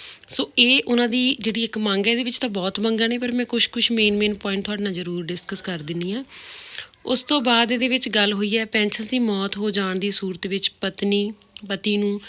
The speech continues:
ਪਰਿਵਾਰਿਕ ਪੈਨਸ਼ਨ ਦੀ ਸੁਵਿਧਾ ਸੀਗੀ, ਉਹ ਵੀ ਜਿਹੜੀ ਹੈਗੀ ਹੈ ਸ਼ਾਇਦ ਇਹਦੇ ਵਿੱਚ ਬੰਦ ਕਰ ਦਿੱਤੀ ਗਈ ਹੈ, ਤਾਂ ਉਹਦੇ ਵਿੱਚ ਵੀ ਇੱਕ ਮੰਗ ਕੀਤੀ ਗਈ ਹੈ।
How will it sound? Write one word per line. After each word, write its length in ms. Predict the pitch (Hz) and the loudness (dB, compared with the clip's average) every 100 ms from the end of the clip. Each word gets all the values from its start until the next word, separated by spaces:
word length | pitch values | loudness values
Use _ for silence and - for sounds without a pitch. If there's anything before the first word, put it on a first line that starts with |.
| - - | -14 -12
ਪਰਿਵਾਰਿਕ 400 | - 202 190 202 | -4 0 2 2
ਪੈਨਸ਼ਨ 360 | 202 202 196 196 | 0 -2 0 0
ਦੀ 60 | 214 | 0
ਸੁਵਿਧਾ 460 | - 180 196 220 | 0 0 0 0
ਸੀਗੀ, 400 | 220 180 151 180 160 - - - - - - | -2 -4 -2 -4 -6 -10 -10 -12 -14 -16 -2
ਉਹ 100 | 240 | 2
ਵੀ 100 | 240 | 4
ਜਿਹੜੀ 280 | 254 254 254 | 4 6 6
ਹੈਗੀ 240 | 226 190 233 | 4 2 4
ਹੈ 60 | |
ਸ਼ਾਇਦ 300 | 240 214 190 | 4 4 2
ਇਹਦੇ 180 | 202 226 | 2 2
ਵਿੱਚ 220 | 220 214 | 0 0
ਬੰਦ 280 | 196 175 180 | 0 0 0
ਕਰ 200 | 196 190 | 2 0
ਦਿੱਤੀ 380 | 175 170 196 185 | 0 -4 -2 0
ਗਈ 220 | 185 185 | 0 0
ਹੈ, 100 | 233 | -2
ਤਾਂ 160 | - - - | -4 -8 -2
ਉਹਦੇ 240 | 208 226 | 0 0
ਵਿੱਚ 240 | 233 - 196 | 0 -2 0
ਵੀ 180 | 214 | 0
ਇੱਕ 140 | 214 220 | 0 -2
ਮੰਗ 260 | 208 175 175 | -2 -2 -4
ਕੀਤੀ 340 | 185 - 185 | -6 -4 -2
ਗਈ 200 | 190 | 0
ਹੈ। 80 | 196 | 0